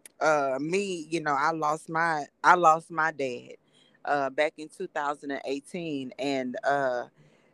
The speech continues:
uh, it was, that was really hard for me, you know. And then really, uh, me, me being the baby of, uh, all of, you know,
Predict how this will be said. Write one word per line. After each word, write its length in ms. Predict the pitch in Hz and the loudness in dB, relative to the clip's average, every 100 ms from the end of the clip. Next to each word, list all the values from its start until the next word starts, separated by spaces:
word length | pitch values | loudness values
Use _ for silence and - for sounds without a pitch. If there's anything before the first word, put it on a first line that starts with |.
| _ - | _ -2
uh, 240 | 147 151 139 | 0 0 -2
it 180 | 190 196 | -2 0
was, 220 | 185 185 - - 180 165 | -2 -4 -16 -20 -10 -2
that 180 | 196 185 | -2 -2
was 180 | 170 | -6
really 240 | 165 170 165 | -6 -4 -4
hard 360 | 180 165 165 | -2 -2 -2
for 120 | - 160 | -6 -10
me, 360 | 139 127 127 _ _ _ _ - | -10 -10 -16 _ _ _ _ -10
you 160 | 156 160 | -6 -2
know. 260 | 147 139 | 0 -2
And 220 | 135 147 143 | -2 -6 -6
then 340 | 185 180 156 | -6 -6 -6
really, 480 | 170 185 175 175 165 135 | -2 0 0 -4 -4 -2
uh, 200 | 147 143 | 0 0
me, 280 | 165 180 151 147 | -2 -6 -8 -6
me 240 | 180 208 | -4 -4
being 320 | 170 170 160 | -4 -4 -2
the 100 | 139 | -4
baby 600 | 127 156 170 180 151 143 | 0 2 2 0 -6 -8
of, 200 | 127 139 - | -6 -6 -4
uh, 340 | 139 139 131 117 | -4 -2 -4 -4
all 340 | 131 156 156 139 | 0 0 -2 -2
of, 260 | 143 139 - _ _ | -4 -4 -12 _ _
you 140 | 160 160 | -8 -4
know, 360 | 151 135 131 | -2 -4 -6